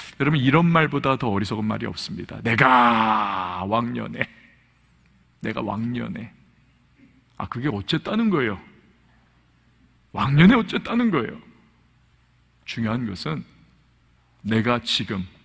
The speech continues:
오늘, 여기서 내가 기도하느냐, 이게 중요한 거죠. 여러분, 그러면 기도하면 어떤 일이 일어납니까?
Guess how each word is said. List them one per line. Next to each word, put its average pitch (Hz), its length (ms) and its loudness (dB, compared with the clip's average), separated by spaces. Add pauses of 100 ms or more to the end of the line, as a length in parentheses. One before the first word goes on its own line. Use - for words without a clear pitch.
(600)
오늘, 160 380 6 (960)
여기서 180 560 8 (540)
내가 110 240 -2
기도하느냐, 131 840 0 (2000)
이게 135 200 0
중요한 165 340 -4
거죠. - 260 -14 (2500)
여러분, 113 240 0
그러면 135 280 0
기도하면 180 600 6
어떤 196 300 0
일이 156 140 2
일어납니까? 120 760 2